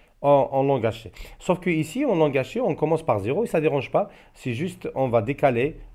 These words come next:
euh, ici je, de zéro. Donc, euh, c'est un moins un. On va réaliser en quelque sorte un moins un pour les, pour les indices I J, et cetera. Donc, ici, les variables d'entrée, c'est la matrice A et la matrice B.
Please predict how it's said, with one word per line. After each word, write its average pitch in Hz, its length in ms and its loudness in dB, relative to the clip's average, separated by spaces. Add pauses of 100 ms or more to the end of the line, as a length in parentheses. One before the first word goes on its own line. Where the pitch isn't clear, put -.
euh, 104 240 -2
ici 117 380 -8
je, 104 140 -8
de 101 260 -8
zéro. 92 240 -10
Donc, 120 240 -4
euh, 101 200 -8
c'est 120 180 -6
un 123 100 2
moins 120 300 2
un. 101 60 0
On 107 120 -2
va 107 100 0
réaliser 110 300 -4
en 127 100 -4
quelque 107 220 -14
sorte 135 200 -12
un 104 60 -8
moins 110 280 -2
un 151 100 2
pour 127 200 -6
les, 98 240 -4 (380)
pour 107 160 -2
les 95 380 -2
indices 120 320 -4
I 101 180 -6
J, 120 240 -6 (260)
et 101 80 -10
cetera. - 240 -18 (300)
Donc, 156 240 2
ici, 175 240 -2
les 175 80 2
variables 160 320 4
d'entrée, 143 480 0
c'est - 140 -8
la 117 80 0
matrice 120 400 -4
A 101 200 -8
et 95 60 -12
la 92 80 -10
matrice 92 360 -14
B. 151 60 -2